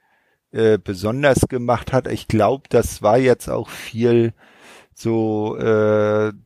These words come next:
Counterbooking, wie du sagst. Äh, das hat so die N X T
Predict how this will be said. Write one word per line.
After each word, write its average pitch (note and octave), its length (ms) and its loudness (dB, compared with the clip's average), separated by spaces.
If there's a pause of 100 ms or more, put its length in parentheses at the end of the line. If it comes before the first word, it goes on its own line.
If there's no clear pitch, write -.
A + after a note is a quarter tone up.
(140)
Counterbooking, A2 880 -4
wie A2 100 -6
du G#2 140 -8
sagst. G#2+ 540 2
Äh, A#2 160 -6 (180)
das - 260 0
hat - 200 -6
so A2+ 180 -6
die G#2+ 380 -10
N A2+ 160 0
X - 240 -2
T A#2+ 400 0